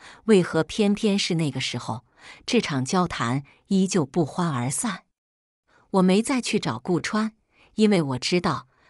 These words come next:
他现在已经听不进任何劝告。就像几个月前的我，疯魔般的一意孤行。可人总不能靠着这点自欺欺人，执迷不悟地捂上耳朵，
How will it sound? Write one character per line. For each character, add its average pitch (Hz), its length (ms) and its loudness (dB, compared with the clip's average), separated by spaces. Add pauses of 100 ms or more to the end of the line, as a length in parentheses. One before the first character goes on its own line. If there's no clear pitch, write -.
(100)
他 190 140 -2
现 180 240 0
在 147 180 0
已 139 160 -6
经 156 220 -2
听 220 300 2
不 160 120 0
进 160 300 -2
任 240 240 0
何 131 180 -6
劝 131 320 -4
告。 - 300 -6 (680)
就 254 160 2
像 214 240 0
几 160 200 -2
个 180 120 0
月 214 200 2
前 143 260 -2
的 185 120 0
我， 120 320 -8 (380)
疯 214 220 2
魔 170 220 4
般 185 220 0
的 170 100 0
一 160 320 -2
意 175 80 0
孤 156 180 -6
行。 120 380 -6 (760)
可 - 180 2
人 170 260 4
总 147 240 0
不 180 160 0
能 151 200 0
靠 175 260 -4
着 147 120 -4
这 160 200 0
点 120 280 -4
自 180 220 -4
欺 - 200 -4
欺 208 220 -2
人， 123 360 -4 (380)
执 226 200 2
迷 247 180 6
不 208 140 -2
悟 233 180 0
地 170 140 0
捂 135 260 -6
上 247 240 -4
耳 131 240 -8
朵， 143 300 -4